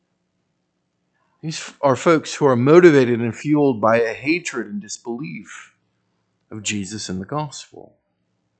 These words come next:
Well, if that's true, then how does anybody ever become a Christian? Well, we sang about it. When we sang the words, "All praise to the Spirit whose whisper divine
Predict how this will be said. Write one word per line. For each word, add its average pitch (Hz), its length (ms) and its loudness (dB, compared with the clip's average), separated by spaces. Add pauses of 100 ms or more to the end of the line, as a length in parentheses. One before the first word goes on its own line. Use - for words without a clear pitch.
(1160)
Well, 180 100 2
if 185 40 0
that's 262 240 4
true, 175 640 4
then 165 200 -4
how - 280 -8
does 165 220 -4
anybody 151 460 -2
ever 120 160 -6
become 120 300 -12
a - 140 -20
Christian? 80 600 -14 (1600)
Well, 135 100 -4
we 139 100 -4
sang 143 260 -4
about 80 260 -10
it. - 200 -14 (2250)
When 120 180 -6
we 123 100 -2
sang 147 400 0
the 131 100 2
words, 113 520 -2
"All 117 300 0
praise 151 580 -2
to 131 140 -14
the 107 140 -20
Spirit 131 600 -4
whose 101 380 -16
whisper 117 500 -6
divine 98 720 -12